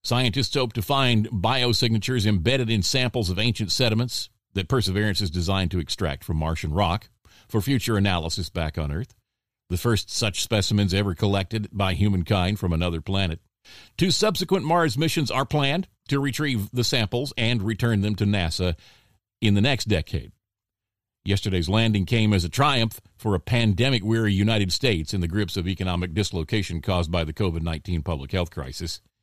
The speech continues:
nasa scientists have described Perseverance as the most ambitious of nearly twenty U S missions to Mars, dating back to the Mariner spacecraft's nineteen sixty-five flyby. Larger and packed with more instruments than the four Mars rovers preceding it, Perseverance is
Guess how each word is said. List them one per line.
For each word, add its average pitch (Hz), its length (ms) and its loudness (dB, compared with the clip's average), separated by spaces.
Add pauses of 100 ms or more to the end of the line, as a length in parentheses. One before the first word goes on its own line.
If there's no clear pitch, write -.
(460)
nasa 147 240 2
scientists 131 520 0
have 104 160 4
described 120 520 0
Perseverance 123 560 0
as 110 120 2
the 110 100 2
most 120 200 2
ambitious 101 600 2
of 101 160 2
nearly 117 400 4
twenty 196 400 0
U 85 300 -2
S 78 140 -2
missions 82 400 0
to - 80 -2
Mars, 104 440 2 (320)
dating 110 300 2
back 101 320 -2 (160)
to - 80 -10
the 110 100 -2
Mariner 117 480 0
spacecraft's 98 680 -2
nineteen 95 440 0
sixty-five 90 640 -2
flyby. 113 600 -2 (1080)
Larger 139 400 0
and 117 200 2
packed 127 300 -2
with 110 120 2
more 123 240 2
instruments 123 380 0
than 107 160 4
the 98 60 2
four 123 260 2
Mars 113 320 2
rovers 110 320 0
preceding 117 500 0
it, 110 140 -4
Perseverance 123 640 0
is 80 240 -2